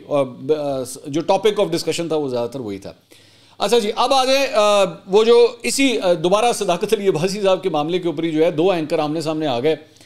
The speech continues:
और ये हुआ कहाँ पे? ये basically इस्लामाबाद लिटरेचर फेस्टिवल जो है वो मुनक्किद किया जा रहा है इस्लामाबाद में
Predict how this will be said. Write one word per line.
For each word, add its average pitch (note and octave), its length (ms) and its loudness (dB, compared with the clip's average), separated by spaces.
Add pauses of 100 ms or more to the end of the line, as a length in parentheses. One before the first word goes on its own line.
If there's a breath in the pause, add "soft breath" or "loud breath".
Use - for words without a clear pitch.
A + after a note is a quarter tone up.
(340 soft breath)
और G#3 300 4
ये A3 240 4
हुआ G3+ 220 4
कहाँ A3+ 240 2
पे? A3+ 220 4
ये G#3 140 0
basically G3 300 0
इस्लामाबाद F3+ 640 0
लिटरेचर E3+ 480 -4
फेस्टिवल F#3 480 -2
जो D3+ 80 -4
है C#3+ 260 -2
वो F3 160 2
मुनक्किद D#3+ 360 -8
किया D#3 160 2
जा C3 120 0
रहा B2+ 80 -2
है D3+ 60 0
इस्लामाबाद D3 440 -2
में D3 200 -4